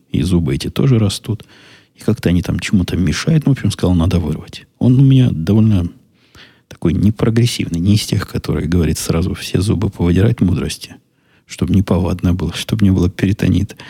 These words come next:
Нет, он только когда он начинает мешать. Он говорит: «Я заметил, что он растёт как-то не совсем в ту сторону. М, пришло время с ним расстаться. И решайтесь, мол, дорогой». Ну, я и реш-, не сразу решился. По-моему, несколько месяцев решался.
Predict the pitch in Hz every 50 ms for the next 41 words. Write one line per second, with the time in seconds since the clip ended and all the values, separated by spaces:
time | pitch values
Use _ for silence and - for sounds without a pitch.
0 | - - - - _ - - 95 90 - - 127 156 165 139 107 - - - -
1 | 98 101 95 - 98 90 87 92 82 80 - - 90 87 85 - - 87 - -
2 | - - - - - - - 98 98 98 - 98 92 85 - - - 73 76 80
3 | 85 90 95 101 98 98 98 101 90 - - - 90 78 87 92 101 - - 175
4 | - - - 131 - - - 98 98 98 95 - 92 98 - 95 90 - - -
5 | - - - - 78 87 90 95 98 104 - _ _ _ _ _ _ _ _ _
6 | _ _ _ - 55 53 50 92 82 82 95 - _ _ - - 107 - - -
7 | 107 92 87 - 73 71 80 78 - - - 73 - - - - - - - -
8 | - - - - _ _ _ _ _ - - 110 113 - - - - 95 - -
9 | - - - - - - _ _ _ _ _ _ - - - _ _ - - -
10 | - - 73 80 85 - - - - - 92 135 202 220 143 - - - 131 143
11 | 117 87 85 85 85 - - - - - 139 - - - - 78 95 98 95 104
12 | 107 - - 110 113 - - - _ - - 82 82 80 73 82 85 - - -
13 | - - - - - - 73 - - - - - 120 - - 104 - - - -
14 | 82 85 - -